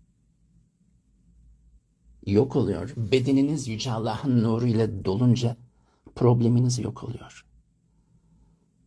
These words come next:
Bebek bedeninizin o nurla dolduğunu görün. Annenizi hiç görmediyseniz, annenize özleminiz ya da öfkeniz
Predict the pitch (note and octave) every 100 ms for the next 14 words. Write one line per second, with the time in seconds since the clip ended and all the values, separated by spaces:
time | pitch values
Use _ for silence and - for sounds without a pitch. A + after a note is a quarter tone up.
0 | _ - A#2+ A2+ C#3 B2 A#2+ A#2+ A#2+ C3+
1 | C#3 - B2 B2 B2+ G#2+ G#2 F#2+ F#2+ G#2
2 | F#2+ - F#2 - _ _ _ _ _ _
3 | _ _ _ _ _ - D3 F#3 F#3+ F#3
4 | G3 G3+ B2 D3+ - D3 - A#2 - G#2+
5 | A#2+ B2 - _ _ _ _ _ _ _
6 | _ _ _ _ _ _ _ _ _ _
7 | - C3 B2+ A#2+ A#2 A2+ - G2 G2+ F#2+
8 | G2+ F#2+ - G2 E2+ G#2+ - G2 G2 -
9 | -